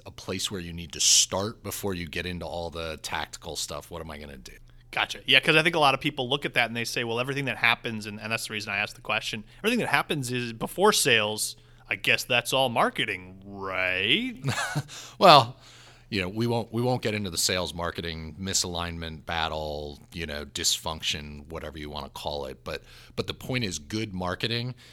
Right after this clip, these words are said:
Speaker 1: especially in a business-to-business organization, good marketing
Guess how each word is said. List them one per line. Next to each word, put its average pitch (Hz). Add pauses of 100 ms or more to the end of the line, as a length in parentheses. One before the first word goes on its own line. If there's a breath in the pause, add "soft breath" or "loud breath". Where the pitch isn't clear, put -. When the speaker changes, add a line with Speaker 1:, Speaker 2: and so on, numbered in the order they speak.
(140 loud breath)
Speaker 1:
especially -
in 123
a 107
business-to-business 98
organization, 110 (400 loud breath)
good 127
marketing 127